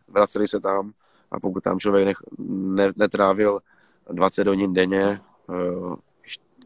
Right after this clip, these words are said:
čtrnáct dní v měsíci, jo, prostě tak to v té chvíli ty ryby tam dokázaly fakt jezdit a při krmování a podle mě i dl-, i ty velký tam zůstávaly.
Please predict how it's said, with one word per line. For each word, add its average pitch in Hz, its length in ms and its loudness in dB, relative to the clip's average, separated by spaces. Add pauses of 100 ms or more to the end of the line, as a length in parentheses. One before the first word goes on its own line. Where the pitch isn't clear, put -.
čtrnáct 104 500 4
dní 101 240 0
v 92 60 -8
měsíci, 98 480 -2
jo, 98 340 2
prostě 98 360 -2
tak 90 160 -4
to 95 420 2 (180)
v - 40 -20
té 101 100 0
chvíli 98 360 0 (720)
ty 107 100 0
ryby 101 180 2
tam 101 260 2
dokázaly 101 680 4 (260)
fakt 98 140 0
jezdit 98 360 2
a 95 60 6 (100)
při 101 140 -8
krmování 98 560 2
a 92 80 2 (200)
podle 101 180 0
mě 104 80 0
i 123 160 -2
dl-, 113 220 0
i 123 80 0
ty 135 100 2
velký 113 400 2
tam 92 180 -8
zůstávaly. 87 460 -4